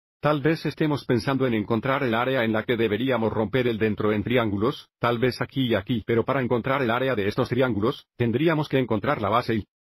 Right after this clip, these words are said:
la altura de cada uno de ellos, ya que el área de un triángulo es igual a uno dos base por altura. Sería bastante difícil encontrar la base y la altura para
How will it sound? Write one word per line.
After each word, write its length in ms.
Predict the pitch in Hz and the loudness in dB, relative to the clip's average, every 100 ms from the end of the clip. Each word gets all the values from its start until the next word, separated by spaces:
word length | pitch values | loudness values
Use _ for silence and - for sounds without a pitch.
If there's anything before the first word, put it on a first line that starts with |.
| _ - | _ -4
la 140 | 110 | -2
altura 300 | 113 156 156 | 0 0 2
de 120 | 127 | 0
cada 220 | - 131 120 | 0 0 0
uno 200 | 117 107 | 0 2
de 120 | 107 | 2
ellos, 380 | 92 92 - - | 0 -6 -12 -12
ya 200 | 104 131 | 0 0
que 120 | 143 | 2
el 60 | 113 | 2
área 180 | 117 113 | 2 2
de 80 | 104 | 0
un 100 | 110 | 0
triángulo 440 | 120 135 110 110 | 0 0 0 0
es 120 | 143 | 0
igual 220 | 127 107 101 | -2 0 0
a 80 | |
uno 180 | 104 113 | 2 2
dos 220 | 107 117 | 2 0
base 240 | 107 110 110 | 0 0 0
por 160 | 104 | -2
altura. 400 | 98 95 139 - _ _ - | -2 0 -2 -2 _ _ -12
Sería 340 | - 127 175 | -4 -2 0
bastante 400 | 151 131 156 143 | -2 -2 0 0
difícil 400 | 123 - 175 151 | 0 -2 -4 -2
encontrar 440 | 131 110 104 123 101 | -2 -2 -2 0 0
la 100 | 104 | 2
base 280 | 110 110 113 | 0 0 -2
y 60 | |
la 120 | 90 | 0
altura 360 | 92 98 131 110 | -2 0 0 2
para 280 | 123 101 | 0 -4